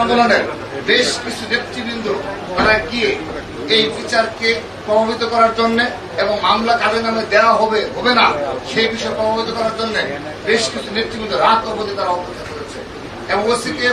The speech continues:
ফোর্স করেছে। কিন্তু আমরা ছাত্রদল, আমরা শুধুমাত্র ফোনে ওসিকে বলেছি, সেখানে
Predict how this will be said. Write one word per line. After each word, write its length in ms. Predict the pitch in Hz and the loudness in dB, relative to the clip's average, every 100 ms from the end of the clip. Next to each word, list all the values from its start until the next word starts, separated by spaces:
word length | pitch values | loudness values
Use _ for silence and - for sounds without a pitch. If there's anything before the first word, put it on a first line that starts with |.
| - | 0
ফোর্স 200 | 220 233 247 | -2 -2 -2
করেছে। 320 | 247 240 247 254 160 151 156 - - | 0 0 2 2 2 -2 -4 -8 -10
কিন্তু 200 | - - 202 | -6 -2 -2
আমরা 140 | 220 220 | 0 -2
ছাত্রদল, 420 | 233 - 226 226 233 - - - - | -4 -8 -4 -2 -2 -6 -12 -6 -4
আমরা 180 | 202 202 202 - - - - - - - - - - | 4 6 4 -2 -12 -12 -12 -14 -14 -14 -14 -12 -8
শুধুমাত্র 380 | 208 214 220 208 - | -4 0 0 -2 -6
ফোনে 300 | 226 254 262 - - - - - | -4 0 2 2 -6 -12 -12 -10
ওসিকে 300 | 214 - 226 214 | -10 -8 -8 -4
বলেছি, 300 | 220 220 - 247 - - - - | -2 -2 -4 -8 -12 -14 -12 -10
সেখানে 260 | - 208 | -8 -8